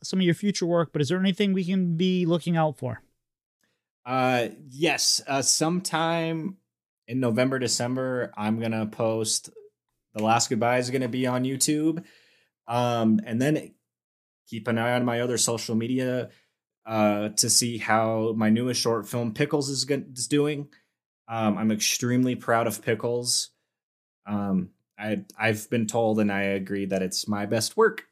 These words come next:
Speaker 2: So I'm excited to see how it's gonna do in its festival run.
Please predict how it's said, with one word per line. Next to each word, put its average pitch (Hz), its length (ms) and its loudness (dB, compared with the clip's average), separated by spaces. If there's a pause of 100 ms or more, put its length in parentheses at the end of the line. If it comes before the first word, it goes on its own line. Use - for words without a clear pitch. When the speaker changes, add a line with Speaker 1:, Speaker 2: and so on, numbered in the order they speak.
(120)
Speaker 2:
So 107 460 0
I'm 107 160 -2
excited 113 320 0
to 110 40 2
see 110 120 0
how 110 120 2
it's 101 200 -4
gonna 110 180 2
do 107 140 2
in 107 80 2
its 104 120 0
festival 98 360 -2
run. 90 280 -6